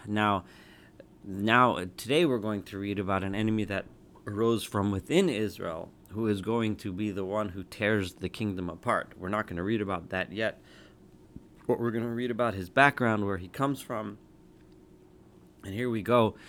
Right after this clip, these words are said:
to verse twenty-six. V'Yeravam ben Nevat. This is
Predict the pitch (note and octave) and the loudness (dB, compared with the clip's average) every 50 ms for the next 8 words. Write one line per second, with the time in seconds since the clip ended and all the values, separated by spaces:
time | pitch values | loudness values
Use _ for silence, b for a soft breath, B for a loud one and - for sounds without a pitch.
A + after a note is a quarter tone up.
0 | B B B B B - - - F#2 G2 G#2 G2+ - - - A2+ A2 F#2+ G#2+ F#2+ | B B B B B -16 -14 -8 -4 -4 -4 -4 -4 -6 -8 -8 -6 -6 -8 -10
1 | - - - A2+ F#2 - - G2 F2+ G2+ G#2 G2 G2 G2+ G2 F#2+ G2 G#2 G#2 G#2 | -8 -4 -4 -4 -4 -4 -6 -6 -2 0 0 2 2 2 2 2 2 2 2 0
2 | G2 G2+ - - C3 D#3 E3+ F3 E3 A#2 A2 G#2 G#2 B2+ C3 C3 A#2+ A2+ G#2 G#2+ | 0 -2 0 4 4 4 4 4 0 -4 -4 -2 0 0 0 0 0 -2 -2 -2
3 | G2 F#2 A2 G2+ F2+ - - - - - F#2 D#2+ - | 0 2 2 2 2 0 -6 -12 -10 -8 -8 -10 -10